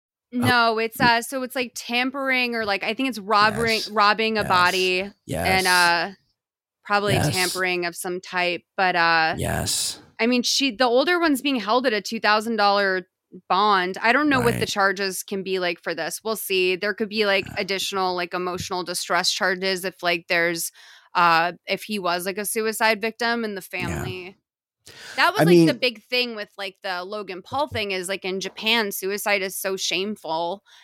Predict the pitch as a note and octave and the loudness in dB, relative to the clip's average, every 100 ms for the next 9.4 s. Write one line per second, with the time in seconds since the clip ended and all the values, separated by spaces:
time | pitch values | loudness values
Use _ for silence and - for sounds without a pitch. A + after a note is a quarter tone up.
0 | _ G#3+ G3+ F#3+ G#3+ G3+ F#3+ F#3+ - - | _ 0 4 4 4 2 -2 -4 -4 2
1 | A3 G#3 G3+ G3 A3+ G#3 G#3 A3+ C4+ A3 | 4 4 4 2 -2 -2 0 0 2 2
2 | G3+ F#3+ G#3+ F#3+ - G3 G3 A#3+ E4 F4 | 2 -2 -4 -8 -10 -12 -2 4 6 6
3 | G#3+ G#3 - A3+ A#3+ D4+ A#3 G#3 F#3+ F#3+ | 4 0 -2 -2 0 0 0 0 -2 -2
4 | B3+ C4+ A#3+ G#3+ - F#3 G3 F#3+ F#3 F3+ | -4 0 0 0 -4 -6 -4 -2 -2 -2
5 | F3+ F#3 F#3 F#3 F#3 F3+ F#3+ F#3 F3+ F#3+ | -2 -4 -4 -2 -2 -2 -2 -2 -2 -6
6 | - F#3+ F#3+ G3+ - G3+ G3+ F#3 F3+ F3 | -6 -4 -2 -2 0 0 0 -2 -2 -2
7 | F#3 F3+ E3+ E3+ E3 - F3 E3+ E3+ F3 | -4 -2 -2 -2 -6 -10 -6 -6 -6 -6
8 | E3+ E3 D#3+ E3+ F3 D#3+ - E3 D#3+ E3 | -6 -4 -8 -6 -8 -8 -8 -8 -4 -2
9 | D#3 D#3 D3+ | 0 -2 -4